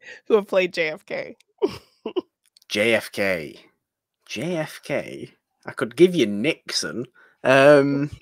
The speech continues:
Speaker 1: <laughs>
Speaker 2: five actors who have played J F K.
Speaker 1: I mean, if
Speaker 2: Uh,
Speaker 1: you,
Speaker 2: who
Speaker 1: if you were a fan of my TikToks, you'd be able to answer this pretty well,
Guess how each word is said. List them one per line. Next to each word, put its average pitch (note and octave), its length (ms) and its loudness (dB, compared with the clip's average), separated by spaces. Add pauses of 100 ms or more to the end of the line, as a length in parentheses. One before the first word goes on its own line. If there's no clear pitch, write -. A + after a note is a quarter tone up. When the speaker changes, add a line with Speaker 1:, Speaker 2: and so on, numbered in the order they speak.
(280)
Speaker 1:
<laughs> - 320 -14
Speaker 2:
five B3+ 400 -4
actors - 280 -8
who A3+ 100 -8
have A3 120 -10
played G3+ 240 -4
J E3+ 380 0
F F3 220 -6
K. D#3 460 -8 (880)
Speaker 1:
I F3+ 40 -14
mean, G3 240 -4
if G3 80 -4
Speaker 2:
Uh, D3 300 6
Speaker 1:
you, - 60 -8
Speaker 2:
who F#3 280 -6
Speaker 1:
if - 160 -12
you C4 180 -2
were D4 180 4
a C#4 60 0
fan A3 260 0
of A#3 80 -4
my F#3 200 -2
TikToks, D#3+ 680 -8
you'd E3+ 180 -14
be G#3 80 -10
able G3 180 -10
to - 220 -14
answer D3+ 280 -14
this - 200 -12
pretty - 280 -16
well, - 280 -14